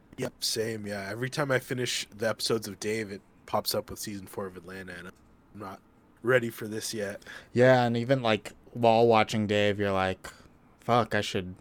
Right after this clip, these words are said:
Speaker 2: be watching Atlanta." Not in a negative way towards Dave, but, like,
Speaker 1: Uh-huh.
Speaker 2: they, they are s-, hitting such similar notes. Uh, but yeah, it's like, it is, it is really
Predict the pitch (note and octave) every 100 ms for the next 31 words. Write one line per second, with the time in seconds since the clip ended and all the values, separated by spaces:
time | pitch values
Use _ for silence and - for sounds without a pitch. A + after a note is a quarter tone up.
0 | - - G2+ F#2+ - G2 - G2+ G2+ G#2
1 | F2+ F#2+ A#2 C#3 A#2+ G#2 G2 A2 G#2 F#2+
2 | G2 G2 G2 F#2 - G#2 G#2 F2+ - F2+
3 | - F#2 F2+ - - _ - - A2 F#2+
4 | - _ _ _ - G2 G2 G2+ G2 F#2
5 | F#2+ - - - G#2+ G2+ - A2 - G#2+
6 | G2 F#2 F2+ F2+ F#2+ F#2 F#2+ - - -
7 | - - _ A2 G#2 A#2 A2 G2+ F#2+ -
8 | G#2 F#2+ - - - A#2 A2 A2 A#2+ -
9 | D#3 C#3+ B2 B2+ B2 A#2 G#2+ G#2